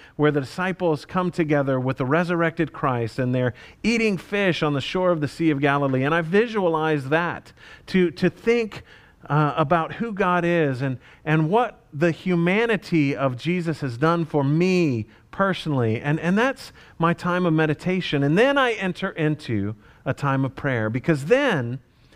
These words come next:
my mind is at ease. The, the troubles of the day are not weighing me down as much.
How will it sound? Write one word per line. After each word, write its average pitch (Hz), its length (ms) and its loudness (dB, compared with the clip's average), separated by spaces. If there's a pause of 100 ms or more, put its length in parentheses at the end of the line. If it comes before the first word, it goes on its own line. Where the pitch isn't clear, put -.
(220)
my 156 100 4
mind 190 640 0 (300)
is 139 180 -2
at - 100 2
ease. 92 540 -2 (640)
The, 151 200 4
the 160 140 2
troubles 233 520 0
of 170 160 -4
the 151 80 0
day 135 600 0 (200)
are 143 120 0
not 156 260 0
weighing 160 440 0
me 139 120 -2
down 120 640 -2
as 120 240 -4
much. 135 600 -4